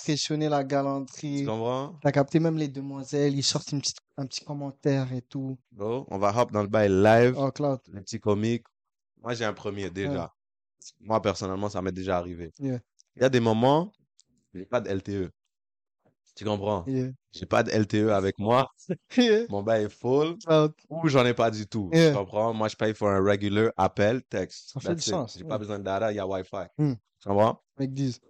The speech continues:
Speaker 2: Yo. <laughs>
Speaker 1: Tu comprends?
Speaker 2: Là, je râle à mon boy. Je lui dis, yo, bro, tu peux me spot un data. Tu peux me spot un petit L T E.
Speaker 1: Yeah.
Speaker 2: Tu comprends?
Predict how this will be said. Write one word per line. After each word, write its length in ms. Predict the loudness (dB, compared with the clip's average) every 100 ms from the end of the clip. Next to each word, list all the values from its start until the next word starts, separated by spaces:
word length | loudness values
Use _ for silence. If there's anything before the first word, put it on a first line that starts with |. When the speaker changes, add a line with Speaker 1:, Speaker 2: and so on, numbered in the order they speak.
| _ _ _ _
Speaker 2:
Yo. 240 | -2 -2 -2 -10 -2
<laughs> 240 | 0 0 -2
Speaker 1:
Tu 60 |
comprends? 380 | -2 -2 -2 -4 -8 _ _
Speaker 2:
Là, 120 | -4 -2
je 80 |
râle 180 | 4 6
à 120 | 6
mon 180 | 6 0
boy. 380 | 0 2 2 0 _
Je 80 | -6
lui 60 | -4
dis, 160 | 2
yo, 140 | 6 6
bro, 360 | 8 6 6 -2 _
tu 100 | -6
peux 100 | -6
me 60 | -6
spot 380 | -6 -2 -2 -2
un 140 | -10
data. 500 | -4 -2 0 -2 -4 _
Tu 80 | _
peux 80 | -20
me 60 |
spot 280 | -6 2 4
un 80 | 2
petit 140 | 0 -2
L 160 | -2
T 160 | -2 -2
E. 160 | -2 -6 -4
Speaker 1:
Yeah. 200 | -2 -2
Speaker 2:
Tu 120 | -2
comprends? 380 | 0 4 4